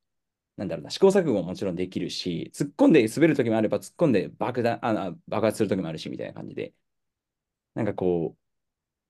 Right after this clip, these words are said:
いろいろ思ってるんですけど、まあ、だから、言いたいこととしては、突っ込みの力を上げるのがすごくいいんじゃないかって思ってる。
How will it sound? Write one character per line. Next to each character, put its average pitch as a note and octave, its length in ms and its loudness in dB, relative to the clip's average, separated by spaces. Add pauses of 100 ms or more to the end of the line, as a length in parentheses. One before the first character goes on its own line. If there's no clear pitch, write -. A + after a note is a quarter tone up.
(160)
い A#2+ 80 2
ろ C3+ 100 8
い - 20 6
ろ B2+ 100 8
思 B2 120 6
っ C3 60 -4
て G2+ 80 -6
る D2+ 60 -4
ん - 20 -10
で - 20 -12
す - 80 -14
け - 80 -10
ど、 D2 260 -6 (160)
ま D3+ 60 0
あ、 - 20 4
だ E3 80 6
か C#3+ 80 6
ら、 A#2+ 260 2 (760)
言 E3+ 100 0
い - 20 -2
た G3+ 80 6
い F#3+ 40 4
こ G3 80 4
と F#3 100 6
と C3 60 0
し - 80 -8
て G#2 80 6
は、 F#2+ 320 2 (260)
突 - 120 -18
っ - 40 -20
込 G3+ 120 -2
み G3+ 60 4
の G3 80 4
力 F#3+ 340 4
を - 80 4
上 A2+ 100 0
げ B2+ 120 2
る C#3+ 60 2
の A2 100 -2
が F#2+ 160 -6
す - 120 -14
ご A2+ 120 -4
く F2+ 280 -6 (500)
い C#3+ 120 6
い - 20 6
ん C#3 40 6
じ A2 80 4
ゃ F#2+ 40 2
な G#2+ 100 0
い A2 60 -2
か G#2+ 120 -8
っ - 80 -10
て - 80 -12
思 - 120 -16
っ - 40 -20
て - 120 -18
る。 - 120 -20